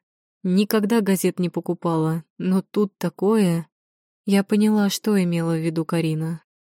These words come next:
На последней полосе областной газеты огромное интервью с цветными фотографиями семьи вице-губернатора Игната Сергеевича Князева. Я уселась за стол рядом с Ирой и Кариной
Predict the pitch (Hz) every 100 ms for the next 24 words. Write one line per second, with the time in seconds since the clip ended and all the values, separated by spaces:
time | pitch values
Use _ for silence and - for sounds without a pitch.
0 | - 180 165 170 185 190 185 185 180 175
1 | - 202 190 180 - 190 185 175 165 170
2 | 208 - 202 - _ _ _ - 175 170
3 | 220 277 269 254 240 208 202 185 208 240
4 | - 196 202 214 233 226 202 185 175 180
5 | 202 220 208 202 196 180 165 180 208 180
6 | 190 - 247 208 190 175 165 175 202 196
7 | 185 165 165 165 185 202 - 165 165 165
8 | 165 - - 175 156 156 156 156 160 -
9 | _ _ _ _ - 190 180 170 - 185
10 | 180 175 175 175 170 - 240 233 202 196
11 | 190 - 240 233 226 208 240 185 160 165
12 | 165